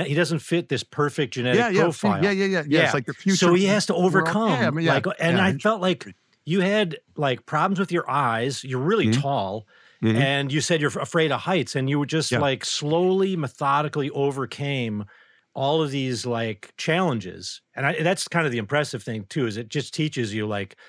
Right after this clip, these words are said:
Speaker 1: yeah, don't, don't go away when they tell you <laughs> to go away. Keep,
Speaker 2: Yeah,
Speaker 1: keep
Speaker 2: don't
Speaker 1: coming.
Speaker 2: Yeah, so I had, uh,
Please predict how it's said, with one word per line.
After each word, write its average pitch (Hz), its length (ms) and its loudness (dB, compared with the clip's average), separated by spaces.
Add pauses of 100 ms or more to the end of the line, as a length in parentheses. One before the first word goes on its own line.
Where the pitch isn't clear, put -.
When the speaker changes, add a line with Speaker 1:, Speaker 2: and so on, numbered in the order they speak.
(400)
Speaker 1:
yeah, 139 180 0
don't, 139 340 0 (160)
don't 151 200 2
go 147 180 4
away 131 320 2
when 120 120 -2
they 113 100 0
tell 135 240 0
you 123 240 0
<laughs> - 60 -10
to 170 100 2
go 180 260 2
away. 147 240 2
Keep, 156 320 -2 (120)
Speaker 2:
Yeah, 170 260 2
Speaker 1:
keep - 80 0
Speaker 2:
don't 160 260 2
Speaker 1:
coming. 143 460 0 (420)
Speaker 2:
Yeah, 147 160 0
so 151 180 -2
I 196 120 2
had, 208 160 0
uh, 131 260 2